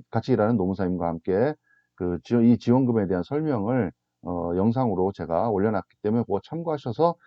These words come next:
만약에 이제 필요하신 분들은, 어, 의뢰를 해주셔도, 어, 도와드릴 수 있다는 말씀을 끝으로 드립니다.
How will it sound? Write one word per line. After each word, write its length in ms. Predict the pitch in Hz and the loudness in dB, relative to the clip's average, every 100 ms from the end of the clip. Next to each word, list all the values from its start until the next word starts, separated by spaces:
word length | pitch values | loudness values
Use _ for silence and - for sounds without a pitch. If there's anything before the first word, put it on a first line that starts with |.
| _ - | _ 0
만약에 340 | 113 139 139 | 2 4 2
이제 140 | 120 107 | 2 0
필요하신 460 | - 170 160 143 135 | -2 -2 -2 -4 -4
분들은, 460 | 101 82 98 143 151 _ _ | -4 -2 -2 -2 -6 _ _
어, 220 | - 92 | -6 -2
의뢰를 320 | 98 123 110 123 | 2 2 2 0
해주셔도, 680 | 165 190 - 90 87 139 156 _ - | -2 -4 -4 0 0 0 -4 _ -14
어, 460 | 87 85 - 85 | -10 -8 -8 -4
도와드릴 360 | - 110 98 90 | 2 4 4 -2
수 120 | - | -4
있다는 300 | 87 85 82 | -6 -4 -4
말씀을 440 | 78 73 85 87 110 | -6 -8 -6 -4 -4
끝으로 440 | 110 - 85 82 | -6 -8 -6 -6
드립니다. 460 | 80 78 78 90 | -6 -8 -4 -4